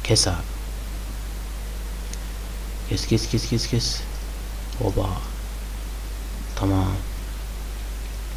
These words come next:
Arkadaşlar bak. Şu an yirmi yaş altı sokağa çıkmak zaten yasak. Bana da yasak. O yüzden en iyi bir durum evde kalıp video izlemek gençler.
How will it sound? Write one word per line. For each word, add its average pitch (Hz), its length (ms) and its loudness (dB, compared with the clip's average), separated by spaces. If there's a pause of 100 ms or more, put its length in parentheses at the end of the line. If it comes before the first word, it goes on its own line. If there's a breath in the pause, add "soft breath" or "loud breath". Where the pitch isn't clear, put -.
(140)
Arkadaşlar 113 520 6
bak. 104 120 6 (1000)
Şu - 160 6
an 107 80 6 (320)
yirmi 120 260 12
yaş 113 180 10
altı 107 220 4
sokağa 113 320 10
çıkmak - 340 6
zaten 101 420 6
yasak. 92 260 4 (240)
Bana 113 220 12
da 101 60 8
yasak. - 240 2 (720)
O 139 100 12
yüzden 107 260 8 (360)
en 135 160 8
iyi 113 220 8
bir - 80 4
durum 101 160 2 (640)
evde 123 260 10
kalıp 95 240 4 (320)
video 120 260 10
izlemek 98 380 6
gençler. 104 420 4